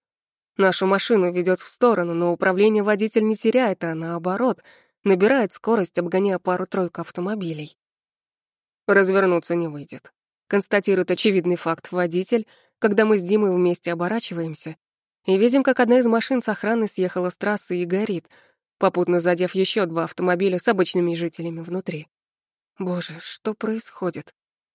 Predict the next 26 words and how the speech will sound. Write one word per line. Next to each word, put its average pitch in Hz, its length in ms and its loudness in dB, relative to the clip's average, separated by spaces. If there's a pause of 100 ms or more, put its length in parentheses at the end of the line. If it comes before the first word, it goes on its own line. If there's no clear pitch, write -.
(500)
Я 208 160 6
не 233 100 4
успеваю 254 400 2
найти 180 300 0
ответ 180 420 -2
или 175 140 2
ужаснуться 180 680 -2
аварии 180 320 -4
в - 140 -20
полной 170 360 -4
мере, 180 400 -2 (520)
как - 180 -2
раздаётся 220 500 2
повторный 175 560 -2
шум 180 240 -6
самолёта. 180 640 -6 (580)
Пара 180 180 4
секунд, 202 480 -4 (420)
и 190 80 2
на 202 80 6
моих 240 220 6
глазах 208 480 0
на 202 140 2
автостраде 202 580 -2
позади 185 380 -2
нас 208 340 -2